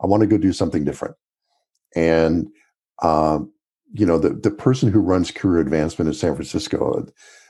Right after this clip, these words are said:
a, a, you know, a good friend of mine, Steve Hernandez, really saw this. Steve is also a recruiter. He had ten years of executive recruiting. Um, and what we recognized was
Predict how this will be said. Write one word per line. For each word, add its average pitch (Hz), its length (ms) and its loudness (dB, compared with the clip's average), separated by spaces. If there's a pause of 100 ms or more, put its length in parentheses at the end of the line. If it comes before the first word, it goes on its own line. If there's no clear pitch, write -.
(120)
a, 90 100 -2
a, - 240 -4
you - 120 0
know, 76 100 0
a 82 100 0
good 80 460 0
friend 76 300 -2
of 67 100 -6
mine, - 220 -4
Steve - 260 -2
Hernandez, 76 640 0 (280)
really 120 280 4
saw 87 360 2
this. - 280 -4 (320)
Steve 143 320 2
is 117 140 2
also 101 320 2
a 69 60 0
recruiter. 139 480 -2
He 98 100 2
had 78 160 -4
ten 92 240 -2
years 87 300 0
of 78 100 -4
executive 76 460 -2
recruiting. - 360 -2 (640)
Um, 82 460 0 (320)
and 101 180 2
what 107 140 4
we 110 80 4
recognized 98 800 2
was 82 360 -2